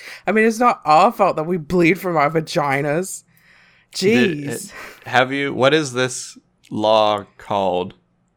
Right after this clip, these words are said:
Speaker 1: Uh,
Speaker 2: Because th-, this was proposed in the U S a lo-, a while ago, but it, like, immediately got shut down. So maybe it's being proposed, but it's not actually a-,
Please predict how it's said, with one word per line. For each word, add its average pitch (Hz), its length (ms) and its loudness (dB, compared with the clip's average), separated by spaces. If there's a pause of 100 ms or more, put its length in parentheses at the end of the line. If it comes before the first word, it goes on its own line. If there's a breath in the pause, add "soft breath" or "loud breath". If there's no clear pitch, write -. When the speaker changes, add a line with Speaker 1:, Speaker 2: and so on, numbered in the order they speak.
(520)
Speaker 1:
Uh, 131 840 -6
Speaker 2:
Because 131 360 0
th-, 135 240 0
this 127 260 -2
was 135 520 -2 (100)
proposed 117 600 -2
in 110 80 -6
the 104 100 -6
U 101 140 -4
S 107 280 -4
a 104 120 -8
lo-, 101 280 -4
a 101 100 -4
while 101 260 2
ago, 131 360 -2 (120)
but 98 160 -4
it, 95 60 0
like, 92 200 -4
immediately 104 480 -8
got 95 220 -6
shut 92 200 -8
down. 101 260 -10 (1080)
So - 200 -8
maybe 110 420 -2
it's 107 160 -6
being 110 200 -8
proposed, 104 680 -6
but 92 140 -6
it's - 120 -14
not 104 200 -8
actually 92 300 -10
a-, 98 120 -10